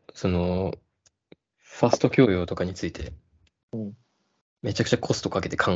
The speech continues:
Speaker 1: えるとか。
Speaker 2: うんうんうん。いや、もうだからコストもかけたくないわけだよね。だからコストパフォーマンスを良くしたいから、そもそも考えるとかやんないわけで。
Speaker 1: うん。
Speaker 2: だから、まあ、こ-、こ-、今の時点でまた限界集落の話に戻ると、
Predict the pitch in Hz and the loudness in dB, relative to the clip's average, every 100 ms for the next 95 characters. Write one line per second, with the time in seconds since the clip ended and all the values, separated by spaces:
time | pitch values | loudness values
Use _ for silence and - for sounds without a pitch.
0 | 87 90 - - - _ _ _ _ _ | 0 -2 -8 -12 -12 _ _ _ _ _
1 | _ _ _ _ _ _ - 113 101 101 | _ _ _ _ _ _ -8 -6 -6 -10
2 | 101 98 _ _ _ _ _ _ - - | -10 -12 _ _ _ _ _ _ -20 -20
3 | - - 156 135 123 - 415 - 330 139 | -6 4 6 8 4 4 0 6 6 6
4 | 131 240 311 311 _ - 285 170 190 120 | 4 0 -2 -6 _ -8 -2 2 2 2
5 | 104 104 123 131 110 - 262 - - 233 | -4 -10 -6 -6 -2 -2 -2 -4 -4 -4
6 | 302 269 185 120 143 220 190 - 175 156 | -2 0 2 4 4 4 0 4 4 6
7 | 123 123 104 - _ _ _ - 131 117 | 6 6 4 -2 _ _ _ -2 0 0
8 | 107 135 131 123 107 107 107 110 107 95 | -4 -2 2 2 2 0 -2 -2 -4 -4
9 | 101 - - - _ - 98 90 - - | -6 -8 -16 -20 _ -6 -4 -4 -8 -18
10 | _ _ _ _ _ _ _ _ _ _ | _ _ _ _ _ _ _ _ _ _
11 | _ _ _ _ _ _ _ _ _ _ | _ _ _ _ _ _ _ _ _ _
12 | - 165 117 131 156 - 208 - 208 - | 6 8 8 4 -2 -2 -2 2 2 4
13 | 220 277 185 156 147 127 131 117 117 117 | 6 6 6 4 2 2 2 2 2 2
14 | 127 135 135 156 139 120 107 117 120 127 | 2 2 4 4 4 2 -2 -4 -2 -2
15 | 113 127 135 104 143 120 127 | 2 4 4 4 4 4 2